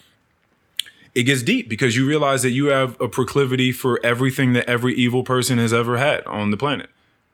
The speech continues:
Like, y-, like, you could be that, right? Every, every Nazi soldier wasn't just, like,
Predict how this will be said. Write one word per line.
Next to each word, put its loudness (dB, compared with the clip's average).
Like, -2
y-, -10
like, 0
you 2
could 0
be 2
that, -4
right? 0
Every, 0
every 2
Nazi 2
soldier 2
wasn't 2
just, -2
like, -6